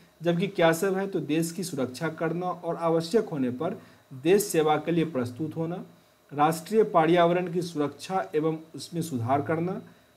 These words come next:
सार्वजनिक संपत्ति की सुरक्षा और हिंसा का परित्याग करना, तो ये सब मूल कर्तव्य में शामिल है। टोटल ट्वेंटी फ़ोर प्रश्न थे, वो मैंने कंप्लीट कर लिया। उम्मीद करते हैं यहाँ से कुछ सीखने का मौका मिला होगा। सेशन अगर अच्छा लगा हो तो लाइक और शेयर करो अपने दोस्तों के साथ,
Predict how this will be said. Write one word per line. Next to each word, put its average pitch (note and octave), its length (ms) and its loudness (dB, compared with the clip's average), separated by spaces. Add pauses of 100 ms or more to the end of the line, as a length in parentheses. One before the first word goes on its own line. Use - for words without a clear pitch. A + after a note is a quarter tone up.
(160)
सार्वजनिक F3+ 520 6
संपत्ति E3+ 480 -2
की E3+ 180 -4
सुरक्षा D3+ 460 -6
और E3 180 0
हिंसा C3+ 320 -6
का F3 160 -8
परित्याग C#3 480 -6
करना, G#2 380 -14 (380)
तो C#3+ 40 -4
ये D3+ 200 4
सब F3+ 180 -2
मूल E3 220 2
कर्तव्य C#3 400 -4
में E3 140 -4
शामिल B2+ 400 0
है। - 220 -12 (400)
टोटल E3 300 6
ट्वेंटी F#3 400 2
फ़ोर E3+ 280 -2
प्रश्न E3+ 440 -4
थे, F#3 100 -6
वो E3+ 80 -2
मैंने C#3+ 240 -2
कंप्लीट C3+ 460 -4
कर D#3+ 140 2
लिया। F3 280 2 (400)
उम्मीद G3+ 300 4
करते F#3+ 260 4
हैं F#3 80 6
यहाँ F3 120 2
से F3 120 0
कुछ E3+ 160 -2
सीखने E3 340 -2
का E3 100 2
मौका C#3+ 300 0
मिला A#2+ 260 0
होगा। D#3 340 0 (420)
सेशन F3+ 400 2
अगर G3 180 4
अच्छा F3 280 2
लगा C3+ 240 0
हो D#3+ 160 2
तो E3 100 -2
लाइक C#3+ 340 0
और C3+ 140 2
शेयर C3+ 240 -6
करो D3 200 -2
अपने C#3 180 -4
दोस्तों A#2 380 -2
के E3 140 0
साथ, F3+ 200 -2